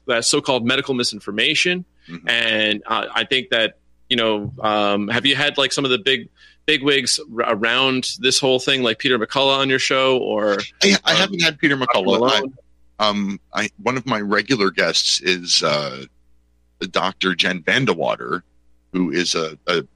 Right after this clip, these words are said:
Speaker 2: doctor of pharmacology who is formerly from the Wellness Company and worked with Doctor Peter McCullough. And I generally don't talk medical stuff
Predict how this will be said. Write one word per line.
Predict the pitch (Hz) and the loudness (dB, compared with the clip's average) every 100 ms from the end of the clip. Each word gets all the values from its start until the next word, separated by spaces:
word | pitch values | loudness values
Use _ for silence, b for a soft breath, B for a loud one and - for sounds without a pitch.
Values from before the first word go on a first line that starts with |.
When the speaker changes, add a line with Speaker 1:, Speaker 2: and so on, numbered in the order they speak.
| - | -6
Speaker 2:
doctor | 85 87 101 | -4 -2 -2
of | 92 | -2
pharmacology | - 104 90 87 98 101 98 80 78 80 | 0 -2 -2 -6 -2 0 0 -2 -4 -10
who | - 92 85 _ | -8 -6 -6 _
is | 80 - | -4 -4
formerly | - 123 156 127 95 85 | 0 0 2 0 -2 -8
from | - 120 120 135 | -2 0 2 0
the | |
Wellness | 98 87 73 - | 0 -2 -2 -4
Company | - 67 78 76 | -2 -6 -12 -16
and | 82 | -4
worked | 90 117 - - | 0 0 0 -6
with | 87 | -6
Doctor | - 80 - 78 | -4 -4 -6 -10
Peter | - 69 | -10 -12
McCullough. | 64 - - - - _ _ _ _ _ _ - | -14 -6 -6 -6 -14 _ _ _ _ _ _ -4
And | 135 - | -4 0
I | 196 196 113 | 0 0 2
generally | - 120 151 175 139 107 | 2 2 0 -2 -2 -2
don't | 117 120 - | -2 -2 0
talk | 107 120 | 0 0
medical | 95 107 120 123 | -2 -2 0 0
stuff | - 139 151 - | 2 0 -2 -8